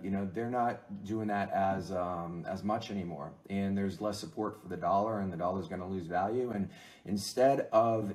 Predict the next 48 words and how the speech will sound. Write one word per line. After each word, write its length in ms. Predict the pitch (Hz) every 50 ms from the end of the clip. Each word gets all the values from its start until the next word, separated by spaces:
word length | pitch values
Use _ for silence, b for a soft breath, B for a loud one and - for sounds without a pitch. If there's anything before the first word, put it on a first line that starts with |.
| - -
investing 600 | 107 101 101 104 110 107 104 - - 95 98 104
in 100 | 95 92
a 80 | 85
system 540 | - - - 160 160 - - - - 110 110
that 180 | 107 98 92 -
they 100 | 95 90
could 200 | - 101 85 -
be 140 | 92 87 82
potentially 560 | - - - - 92 80 82 - 85 87 87
locked 340 | 85 90 82 85 82 - 92
out 220 | 107 123 123 120
of, 100 | 107 95
which 240 | 95 92 87 - -
they 100 | - -
have 280 | 85 101 104 127 104 98
been, 220 | 101 95 90 92
they're 140 | 92 98 110
buying 440 | 101 104 101 101 101 98 92 95 95 -
inside, 520 | - 117 123 127 117 - - 107 92 90 - -
they're 160 | 98 101 101
buying, 500 | 98 110 107 104 101 101 98 92 90 95 -
um, 240 | - 92 90 98
outside 480 | - 104 123 127 101 - 95 85 87 90
assets. 500 | 85 76 76 - - - - - - -
They're 100 | - 95
buying 460 | 90 127 127 127 110 107 98 85 78 80 - - -
Bitcoin, 560 | 123 120 - - - 117 120 120 113 104 101 101 B B B B B
they're 80 | - 104
buying 300 | 113 113 113 107 101 101
silver, 540 | - - 113 113 113 104 104 110 107 - -
they're 80 | - 101
buying 360 | 98 110 110 104 95 92 85
gold, 420 | - 110 107 110 110 110 98 - B B B B B
they're 80 | - 107
buying 260 | 120 120 120 107 90
commodities. 840 | - - 95 101 107 113 113 117 113 92 90 82 - - - - - -
Uh, 280 | 78 85 87 85 80 82
these 300 | 82 120 123 123 113 120
are 160 | 131 123 117 110
things 520 | 113 - 117 117 117 117 113 113 101 92
that, 400 | 98 101 95 95 98 95 - - -
you 120 | 85 101 98
know, 220 | 95 95 95 92 -
are 160 | 95 98 98
no 160 | 101 104 107
one 180 | 107 104 107 104
else's 360 | 101 98 95 - 107 95 80
liability. 720 | 92 90 90 90 87 82 80 101 107 110 107 104 92 78